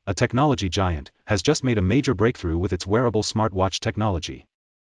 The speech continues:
With the help of rapid progress in the field of artificial intelligence, A I, Apple has developed an innovative method to monitor blood glucose levels in real time, without the need to prick the skin and take a blood sample.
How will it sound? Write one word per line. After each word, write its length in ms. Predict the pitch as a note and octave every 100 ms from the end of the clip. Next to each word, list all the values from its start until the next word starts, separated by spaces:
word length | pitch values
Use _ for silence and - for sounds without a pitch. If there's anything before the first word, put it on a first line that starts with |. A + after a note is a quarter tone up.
| _ _ _
With 160 | - C3
the 80 | G2+
help 220 | C3 -
of 100 | G2
rapid 320 | G2+ B2 A#2+
progress 420 | - A2 F#2 D#2+
in 60 | F#2+
the 80 | F2
field 300 | - C3 G#2+
of 80 | F2
artificial 440 | A2+ - A#2+ G2+
intelligence, 640 | F2+ A2+ G#2+ E2 C2+ - - F#2+
A 160 | G#2
I, 60 | D#2 _ _
Apple 260 | B2 C#3+ C3
has 140 | G#2+
developed 380 | G2+ G2 A2+ G2
an 80 | F#2
innovative 400 | D3 A#2+ G#2+ F#2
method 360 | F#2+ G2+ F2
to 100 | F#2+
monitor 340 | F2 A2+ A#2+ G2+
blood 220 | G2+ A2+
glucose 400 | B2 - G2+ -
levels 320 | F#2 E2 D#2+
in 160 | F2+ F2+
real 160 | C#3
time, 340 | - D#2+ C#2 - _ _
without 300 | F#2+ A#2+ C#3
the 80 | B2
need 240 | A#2+ A#2
to 100 | -
prick 220 | - C3
the 80 | -
skin 340 | - B2 A2+ A2
and 160 | F2+
take 160 | G#2+ G2+
a 60 |
blood 240 | F2 G2 G2+
sample. 440 | G#2+ F2+ E2 -